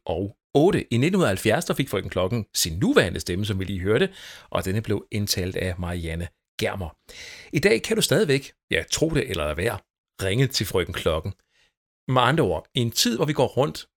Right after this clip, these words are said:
med ure på vores arm, hvis du har et ur eller et, øh, smartwatch. Vi har ure i vores telefoner, der står ure på fjernsynet. Jeg har lige T V to News kørende, øh, bagved mig her.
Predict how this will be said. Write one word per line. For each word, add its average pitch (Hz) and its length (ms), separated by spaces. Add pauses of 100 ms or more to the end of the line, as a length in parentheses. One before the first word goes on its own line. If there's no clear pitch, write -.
(120)
med 101 240 (880)
ure 165 240
på 113 160
vores 80 580 (200)
arm, 143 280
hvis 135 120
du 104 340
har 82 180
et - 120
ur 156 220
eller 87 220
et, - 200
øh, 85 300
smartwatch. 127 720 (440)
Vi 113 100
har 73 420
ure 139 200
i - 20
vores 85 220
telefoner, 127 420
der 90 180
står - 320
ure 139 220
på 87 240
fjernsynet. 120 520
Jeg 107 80
har 92 40
lige 101 140
T - 100
V 98 60
to 110 140
News 120 240
kørende, 110 300 (380)
øh, 78 120
bagved 147 280
mig 127 100
her. 117 220